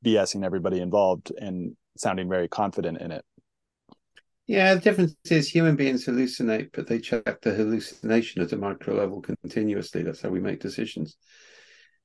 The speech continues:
Speaker 2: And I think the other thing to remember is that human beings are evolved to make decisions in extended family groups and clans, not as individuals.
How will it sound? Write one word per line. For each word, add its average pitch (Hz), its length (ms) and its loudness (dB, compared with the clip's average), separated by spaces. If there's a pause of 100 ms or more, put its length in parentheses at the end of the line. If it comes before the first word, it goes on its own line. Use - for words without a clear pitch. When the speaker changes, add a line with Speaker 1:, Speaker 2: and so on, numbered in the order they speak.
(220)
Speaker 2:
And 113 200 8
I 117 140 2
think 143 200 6
the 123 100 8
other 123 160 8
thing 110 240 0
to 110 100 -6
remember 110 480 4
is 92 240 -8
that - 240 -2
human 113 300 4
beings 104 400 0
are 101 320 2 (180)
evolved 110 720 6
to - 80 -8
make 104 220 -6
decisions - 520 -2
in - 80 -4
extended 98 500 -2
family 101 340 -2
groups 98 300 -4
and 92 200 -4 (120)
clans, 101 400 0
not 98 140 -4
as 87 140 -6
individuals. 107 640 -4